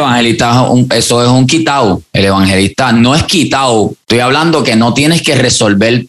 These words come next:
quizás peleas con un demonio, con cinco demonios y te enredas a pelear con la gente mientras predicas porque se te duermen. O sea, tu guerra es otra como evangelista. Pero el, el, pa' mí el más fácil de los cinco ministerios es el evangelismo.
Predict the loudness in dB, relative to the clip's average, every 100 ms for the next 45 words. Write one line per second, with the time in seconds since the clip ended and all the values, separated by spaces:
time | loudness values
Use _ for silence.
0 | _ -2 0 0 -2 -2 -2 -2 -2 0
1 | 2 2 2 2 0 0 -2 0 0 0
2 | 0 2 2 2 2 2 2 2 0 0
3 | 0 0 0 0 0 0 -2 -2 -2 -2
4 | -2 -2 0 0 2 2 0 0 -2 -2
5 | 0 0 -2 -2 -2 0 0 2 2 2
6 | 2 -2 -2 -4 -2 0 0 0 0 0
7 | 0 0 0 -2 -4 -4 0 2 2 2
8 | 0 -2 -2 -6 -4 -2 0 0 -2 -2
9 | -2 0 -2 0 -2 0 0 2 2 0
10 | -2 -2 0 0 0 2 0 0 0 2
11 | 2 2 0 -2 0 0 0 0 0 0
12 | 2 2 0